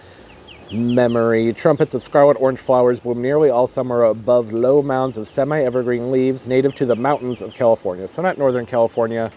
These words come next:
the mountains of California. Uses a focal point on a wall, rock garden, or container, provide protection from heat of summer. That is important. May need winter protection in some areas. I think these are listed as five B. Never lost one during the, uh, winter time.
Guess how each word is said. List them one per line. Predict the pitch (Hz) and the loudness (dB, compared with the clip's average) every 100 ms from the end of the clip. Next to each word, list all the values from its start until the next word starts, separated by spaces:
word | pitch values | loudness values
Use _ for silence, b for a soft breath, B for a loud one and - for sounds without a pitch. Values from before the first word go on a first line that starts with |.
| B B B B B - | B B B B B -6
the | 123 | -4
mountains | 120 85 101 | -2 -4 -10
of | 92 | -12
California. | - 98 92 - 85 98 120 160 | -8 -6 -6 -8 -10 -8 -6 2
Uses | 180 180 | 4 4
a | 180 | 4
focal | - 160 165 | 4 2 2
point | 160 147 | 4 4
on | 127 | 6
a | 131 | 6
wall, | 160 160 | 6 6
rock | 139 131 | 6 6
garden, | 127 127 123 | 4 4 2
or | 117 | -2
container, | 120 123 123 | -4 -4 -4
provide | 117 117 117 | 0 2 2
protection | 123 127 113 - 117 | 0 -2 -2 -4 -8
from | 113 | -8
heat | 104 127 | -4 -2
of | 120 | -2
summer. | - 127 123 120 | 0 0 2 0
That | 104 110 | 0 -2
is | 113 | -2
important. | 131 117 - 123 120 120 - B B B - | -6 -4 2 2 2 -8 -12 B B B -4
May | 127 135 135 131 | 2 4 4 2
need | 131 123 | 0 0
winter | 120 113 | 0 -2
protection | - 117 117 - | -6 -2 -2 -4
in | 110 | -12
some | 113 95 | -10 -6
areas. | 101 95 92 - | -4 -4 -4 -6
I | 123 | -2
think | 190 233 | -2 -2
these | 294 | 2
are | 196 | 2
listed | 143 143 151 | 4 2 2
as | 127 - | -2 0
five | 151 135 123 120 | 0 2 0 -8
B. | 127 123 131 - 190 | -6 -4 -6 -6 0
Never | 240 226 | 2 6
lost | 151 143 - | 6 4 4
one | 170 160 165 131 - | 2 4 2 -6 -6
during | 139 147 143 | 2 4 4
the, | 127 135 131 131 | 2 2 4 6
uh, | 135 120 - | 4 2 -2
winter | 131 139 135 | -2 0 0
time. | 120 123 117 113 | -2 -2 -2 -4